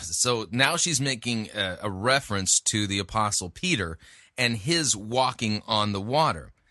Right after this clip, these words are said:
So immediately the question comes up, if I were to go back into the Gospels and read the story of Peter walking on the water, is the theological conclusion that the Bible teaches regarding Peter's walking on the water that God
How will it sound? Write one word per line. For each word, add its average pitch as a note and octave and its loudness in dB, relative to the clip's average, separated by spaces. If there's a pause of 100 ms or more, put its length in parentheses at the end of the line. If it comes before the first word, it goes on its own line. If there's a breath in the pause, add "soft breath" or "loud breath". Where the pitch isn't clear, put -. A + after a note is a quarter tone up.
(340 soft breath)
So D3+ 0
immediately F3 -2
the A2+ -10
question B2+ 0
comes A2+ -2
up, F#2 -4
if - -14
I C#3 2
were G#3+ 0
to D3+ -4
go C3+ -2
back G#2+ 0
into C#3+ 2
the G#2+ -4
Gospels G2 0
and F#2+ -2
read C#3 -4
the A#2+ 4
story A2+ 2
of F2+ -6
Peter A2+ -2
walking G#2+ 0
on G#2+ 0
the G2 -2
water, F#2+ 0 (840)
is G3+ 2
the D#3 2
theological D#3+ 0
conclusion B2+ -2 (340)
that A#2 -2
the A#2+ -4
Bible C3+ 0
teaches G2+ -2
regarding A2+ 0
Peter's D#3 0
walking B2 -2
on A2 0
the G#2 -2
water G#2 0
that G#2+ 0 (400 soft breath)
God C3+ 4